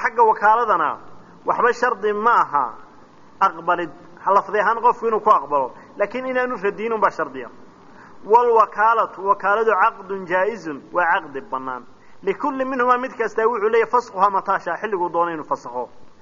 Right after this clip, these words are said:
Wa tanfasikhu bimawti axadihimaa, midkood dhimashadiisana way ku fasakhantaa. Waxau sheekhu leeyahay, wakaaladu waa caqdi bannaan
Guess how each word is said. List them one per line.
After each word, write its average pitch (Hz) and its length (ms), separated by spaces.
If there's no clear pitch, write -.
Wa 175 160
tanfasikhu 220 680
bimawti 196 460
axadihimaa, 175 720
midkood 214 520
dhimashadiisana 202 720
way 185 160
ku 190 100
fasakhantaa. 131 680
Waxau 202 200
sheekhu 214 280
leeyahay, 180 500
wakaaladu 185 600
waa 208 120
caqdi 180 220
bannaan 147 540